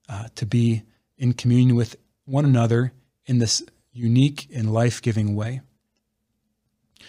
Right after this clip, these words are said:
So it's important when we think about nature that nature is not independent from God,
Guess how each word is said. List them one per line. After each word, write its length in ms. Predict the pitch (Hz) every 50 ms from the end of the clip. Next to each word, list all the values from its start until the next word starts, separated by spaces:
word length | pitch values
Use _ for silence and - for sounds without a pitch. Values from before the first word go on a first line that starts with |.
| - - - - - - -
So 140 | - - 160
it's 120 | 160 - 175
important 420 | 156 135 - 208 240 233 220 185
when 80 | 156 147
we 80 | 139
think 220 | 139 170 175 - 170
about 240 | 139 131 131 135
nature 560 | 131 120 120 117 - - - 143 156 143 135 -
that 180 | - 123 127 131
nature 680 | 139 131 123 131 165 196 - - - 226 233 240 190 - - -
is 200 | 147 127 - 131
not 360 | 131 143 156 170 - - - _
independent 720 | - 147 156 151 143 139 - 123 123 123 117 117 123 123
from 220 | - - 107 104
God, 400 | 101 107 104 107 117 143 156 156